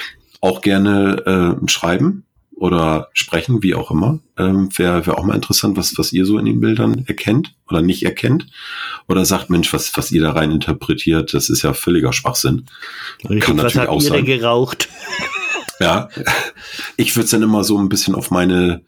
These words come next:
Speaker 1: jetzige Erkältung zurückführen, dass ich da etwas verwirrt bin. Aber,
Speaker 2: Ja.
Speaker 1: äh, es ist, es ist ein bisschen
Speaker 2: Billige Ausrede, billige
Speaker 1: Meinst du?
Speaker 2: Ausrede.
Speaker 1: Ja, okay.
Speaker 2: Ja,
Speaker 1: Okay.
Speaker 2: absolut.
Speaker 1: Okay. Nee, also schreibt gerne mal eure Meinung,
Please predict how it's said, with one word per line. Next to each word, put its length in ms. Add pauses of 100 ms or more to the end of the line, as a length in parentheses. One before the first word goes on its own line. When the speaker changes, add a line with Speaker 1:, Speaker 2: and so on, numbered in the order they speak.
(300)
Speaker 1:
jetzige 400
Erkältung 500
zurückführen, 540
dass 160
ich 80
da 100
etwas 300
verwirrt 440
bin. 220 (460)
Aber, 500
Speaker 2:
Ja. 140
Speaker 1:
äh, 80
es 180
ist, 520
es 180
ist 120
ein 80
bisschen 320
Speaker 2:
Billige 280
Ausrede, 720
billige 380
Speaker 1:
Meinst 300
du? 40
Speaker 2:
Ausrede. 320
Speaker 1:
Ja, 80
okay. 420
Speaker 2:
Ja, 300
Speaker 1:
Okay. 220
Speaker 2:
absolut. 440 (440)
Speaker 1:
Okay. 360 (560)
Nee, 200
also 260
schreibt 320
gerne 200
mal 160
eure 220
Meinung, 520